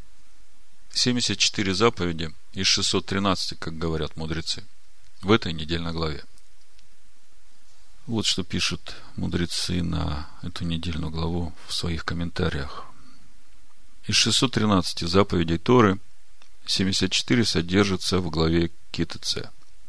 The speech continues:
Они включают в себя закон о красивой пленнице,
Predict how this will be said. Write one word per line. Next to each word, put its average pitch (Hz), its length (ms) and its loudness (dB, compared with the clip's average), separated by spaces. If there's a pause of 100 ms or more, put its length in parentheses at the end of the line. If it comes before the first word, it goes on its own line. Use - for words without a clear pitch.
(1400)
Они 104 240 6
включают 95 600 8
в - 60 0
себя 87 320 4
закон 90 420 4
о 85 60 2
красивой 92 460 4
пленнице, 82 600 0